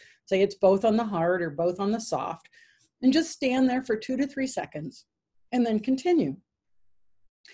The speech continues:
And so the first time, I just let them go through on their own.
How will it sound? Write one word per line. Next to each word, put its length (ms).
And 80
so 120
the 100
first 400
time, 460
I 160
just 200
let 200
them 100
go 180
through 260
on 100
their 180
own. 460